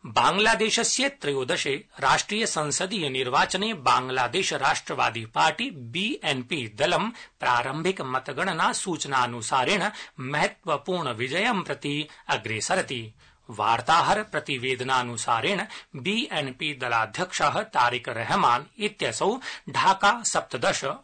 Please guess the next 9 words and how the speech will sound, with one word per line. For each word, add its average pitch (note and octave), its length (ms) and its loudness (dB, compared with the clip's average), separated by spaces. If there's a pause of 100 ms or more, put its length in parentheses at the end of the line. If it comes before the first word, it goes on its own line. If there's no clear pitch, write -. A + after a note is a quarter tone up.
(120)
अथ E3 220 2 (260)
बोगुरा G3+ 640 2
षट् G3+ 280 0 (320)
इत्युभयोः C3+ 880 -2
निर्वाचनक्षेत्रयोः D3+ 1400 -2 (320)
निर्णायकं G#3 840 0
विजयं E3 640 -2
सम्प्राप्तवान्। C3+ 1040 0 (340)
तत्रैव D3 480 -2